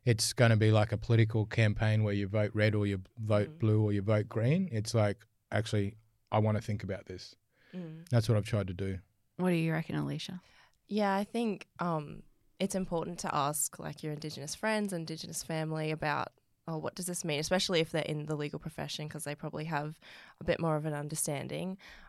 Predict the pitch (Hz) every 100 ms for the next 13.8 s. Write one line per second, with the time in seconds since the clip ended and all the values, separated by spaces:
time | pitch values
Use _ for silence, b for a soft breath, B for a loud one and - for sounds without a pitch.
0 | - 160 151 160 165 - 175 208 202 190
1 | 165 143 151 147 - 160 - 156 - 165
2 | 143 151 151 143 151 156 92 78 - _
3 | - 165 156 165 170 151 160 160 - 127
4 | 180 214 180 160 156 147 - b b b
5 | b - 151 151 170 170 170 156 170 156
6 | 151 175 156 - _ - 160 180 180 180
7 | 170 196 185 151 160 165 165 151 156 151
8 | 147 - 170 160 165 160 151 156 165 -
9 | 160 - 156 - 147 151 160 b b b
10 | b 170 160 156 147 147 156 151 - 160
11 | - 151 151 156 139 143 - - _ 156
12 | 147 147 151 147 147 165 175 B B B
13 | - 151 160 - 160 151 147 151